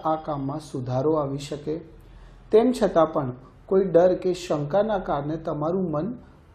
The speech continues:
અશાંત રહી શકે છે. બપોર બાદ કેટલીક દોડધામ પછી થોડોક તમને લાભ મળશે. કન્યા રાશિ. ગણેશજી કહે છે કે આજનો દિવસ તમારો સારો પસાર થશે. કાર્યક્ષેત્રમાં પણ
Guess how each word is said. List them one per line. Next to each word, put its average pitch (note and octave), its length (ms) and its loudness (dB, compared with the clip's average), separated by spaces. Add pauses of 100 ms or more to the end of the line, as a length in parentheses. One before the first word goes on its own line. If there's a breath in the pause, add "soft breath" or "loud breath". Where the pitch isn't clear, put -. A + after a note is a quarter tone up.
અશાંત G#3+ 460 4
રહી E3+ 180 6
શકે C3 360 -6
છે. C3 220 -12 (840 soft breath)
બપોર D#3+ 380 0
બાદ D#3+ 320 -2 (140)
કેટલીક E3 380 -8
દોડધામ C#3+ 540 -2
પછી C#3 260 -8
થોડોક C#3+ 440 -6
તમને C3+ 260 -6
લાભ C3+ 300 -4 (220)
મળશે. C3+ 440 -6 (2000 loud breath)
કન્યા G3+ 260 10
રાશિ. C#3 380 4 (500)
ગણેશજી E3+ 440 4
કહે G3+ 180 2
છે F#3+ 120 -4
કે G#3 120 0
આજનો E3 500 2
દિવસ F#3 380 0
તમારો E3 300 0
સારો D#3+ 360 2
પસાર E3+ 400 4
થશે. E3 380 0 (800 soft breath)
કાર્યક્ષેત્રમાં F#3+ 840 4
પણ C#3+ 180 -2